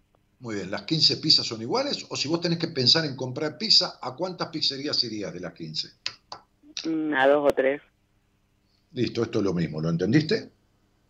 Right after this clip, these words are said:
Speaker 2: Sí, perfecto.
Speaker 1: Dos o tres, dos o tres en, en quince,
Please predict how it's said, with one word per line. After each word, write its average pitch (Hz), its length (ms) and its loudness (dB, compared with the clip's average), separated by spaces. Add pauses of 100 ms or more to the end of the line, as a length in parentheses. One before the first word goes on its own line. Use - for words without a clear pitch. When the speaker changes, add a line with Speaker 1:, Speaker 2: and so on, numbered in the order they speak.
(340)
Speaker 2:
Sí, 143 340 -2 (640)
perfecto. 127 380 2
Speaker 1:
Dos 165 160 8
o 156 140 6
tres, 170 480 6 (180)
dos 165 320 4
o 180 80 0
tres 180 540 2 (960)
en, 196 260 -10
en 113 240 -4
quince, 175 680 4